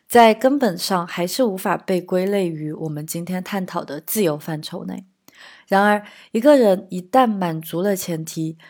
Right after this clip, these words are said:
即在从事的工作与活动中得到愉悦与意义，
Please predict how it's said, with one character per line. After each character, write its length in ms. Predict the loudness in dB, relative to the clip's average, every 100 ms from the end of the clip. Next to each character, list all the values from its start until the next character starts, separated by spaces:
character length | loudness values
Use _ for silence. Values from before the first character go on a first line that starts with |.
| -20 _
即 160 | -6 0
在 260 | 2 2
从 300 | 0 -6 -10
事 200 | -6 0
的 120 | 0 0
工 280 | -2 -4
作 400 | 0 0 0 -4 _
与 140 | -6 -6
活 240 | -4 -4
动 240 | -2 -2 -2
中 340 | -4 -4 -6
得 140 | -6 -4
到 280 | -2 -2 -4
愉 220 | -8 -2
悦 340 | 0 0 -2 -10
与 120 | -10
意 400 | -8 -8 -8 -8
义， 120 | -12